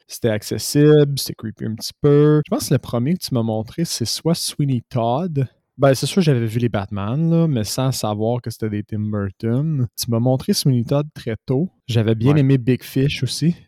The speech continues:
Speaker 1: Puis après ça, il me semble qu'on était parti, là, avec les, euh,
Speaker 2: Les plus vieux, Edouard
Speaker 1: euh,
Speaker 2: Main d'Argent.
Speaker 1: Sizer, ouais, Beetlejuice, Beetlejuice, Beetlejuice, Beetlejuice. Bon, c'est sûr que les Alice au Pays des Merveilles, c'était pas fou, fou, fou. Quoi d'autre ?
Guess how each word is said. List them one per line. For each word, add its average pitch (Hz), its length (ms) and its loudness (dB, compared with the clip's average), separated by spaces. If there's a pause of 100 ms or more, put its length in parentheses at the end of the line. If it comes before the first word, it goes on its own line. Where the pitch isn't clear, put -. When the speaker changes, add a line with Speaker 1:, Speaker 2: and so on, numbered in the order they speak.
Speaker 1:
Puis 131 100 0
après 120 220 -2
ça, 160 160 0
il - 20 4
me 143 60 2
semble 135 200 -2
qu'on 120 140 -2
était 113 220 -2
parti, 123 500 -2
là, 117 260 4
avec 104 360 -4
les, 110 580 0
euh, 101 360 0
Speaker 2:
Les 113 100 -8
plus 110 140 -8
vieux, 107 260 -2
Edouard 110 300 2
Speaker 1:
euh, 107 40 0
Speaker 2:
Main 110 80 0
d'Argent. 104 320 -4
Speaker 1:
Sizer, 117 500 2 (460)
ouais, 110 560 -4
Beetlejuice, 120 1200 -2
Beetlejuice, 104 440 -4
Beetlejuice, 104 360 -6
Beetlejuice. 107 540 -6 (140)
Bon, 101 260 -8
c'est 101 160 -16
sûr 120 320 -8
que - 80 -12
les 107 460 -6
Alice 104 280 -8
au 120 40 -20
Pays 113 180 -8
des 107 80 -6
Merveilles, 104 400 -6
c'était 110 160 -12 (160)
pas 117 140 -6
fou, - 520 -12
fou, 120 220 -16
fou. 139 960 0 (240)
Quoi 120 140 -10
d'autre ? 120 200 -8